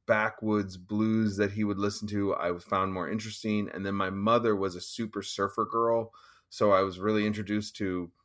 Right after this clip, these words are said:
Jan and Dean and Beach Boys and just, like, Dick Dale and, like, all those sounds. And they both listened to a lot of rock and roll. My father was a guitar player,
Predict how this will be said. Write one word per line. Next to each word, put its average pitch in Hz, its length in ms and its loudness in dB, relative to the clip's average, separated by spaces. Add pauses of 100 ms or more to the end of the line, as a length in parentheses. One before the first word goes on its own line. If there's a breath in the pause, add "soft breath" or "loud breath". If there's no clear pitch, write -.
(140)
Jan 107 280 0
and 104 180 0
Dean 104 460 0
and 92 640 -6 (280)
Beach 107 280 -2
Boys 101 360 0
and 92 260 -4 (280 soft breath)
just, 123 380 -2
like, 98 320 0
Dick 120 220 0
Dale 104 640 4
and, 95 140 -2
like, 87 240 -6
all 110 260 4
those 127 400 4
sounds. 92 480 0 (240 soft breath)
And 113 120 -2
they 131 100 4
both 120 340 6
listened 107 340 2
to 104 100 -2
a 95 40 2
lot 92 220 4
of 87 80 0
rock 90 240 2
and 92 100 -6
roll. 98 360 2
My 110 160 2
father 156 520 4
was 101 640 0 (100)
a 98 80 0
guitar 117 380 2
player, 87 500 -2